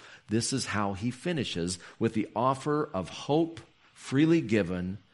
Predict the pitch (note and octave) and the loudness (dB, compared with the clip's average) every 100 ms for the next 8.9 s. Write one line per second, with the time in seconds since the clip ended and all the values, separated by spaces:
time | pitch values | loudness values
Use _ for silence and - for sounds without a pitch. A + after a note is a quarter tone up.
0 | _ _ _ - G2+ F#2+ F2+ G2 G#2 G#2 | _ _ _ -2 0 0 2 2 2 0
1 | G2+ - G2 F#2+ F#2+ F2+ F#2 D#2+ D#2 - | -2 -6 -6 -2 -4 -4 -6 -6 -6 -8
2 | - - _ _ _ - B2+ D#3 F3 A#2+ | -10 -12 _ _ _ -4 0 2 2 0
3 | G2+ C3 D3+ D#3 - A#2+ B2 C3+ A#2+ B2 | -2 -2 -2 -2 -4 0 2 2 2 0
4 | - A2 G#2+ A#2+ - G2+ G2 G#2 C3 A2 | -2 0 2 0 -2 -2 -2 0 -2 -4
5 | F#2 A2+ C3 G2 - - G2+ F#2 F2 A2+ | -2 2 2 0 -8 -8 -6 -4 -4 0
6 | A2 A#2 G#2 F#2+ E2 A2+ B2+ F2+ F2 - | 2 2 2 -2 -2 0 0 0 -4 -8
7 | - - G#2+ G#2+ G#2+ A#2 A#2 G#2 G2+ - | -16 -4 0 0 2 2 0 -2 -4 0
8 | B2+ C#3+ C3+ C3+ C#3+ D#3+ C3+ - - | 0 2 0 -2 -2 -4 -6 -10 -14